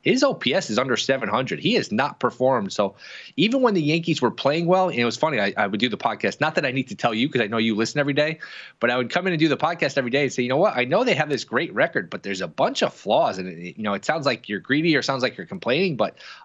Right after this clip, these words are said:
uh, there was certainly some regression coming, and now the pitching has regressed, and,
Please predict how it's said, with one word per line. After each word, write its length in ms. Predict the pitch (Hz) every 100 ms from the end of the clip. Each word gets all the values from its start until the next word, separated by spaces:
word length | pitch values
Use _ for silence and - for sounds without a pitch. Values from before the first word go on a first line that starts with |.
| -
uh, 260 | 92 92
there 160 | 90 143
was 160 | 175 -
certainly 320 | - 156 143
some 160 | -
regression 380 | 131 107 135 135
coming, 260 | - 139 120
and 60 |
now 100 | 120
the 120 | 170 170
pitching 500 | - 139 120 98 - -
has 200 | 110 107
regressed, 500 | 101 110 107 107 101
and, 140 | 87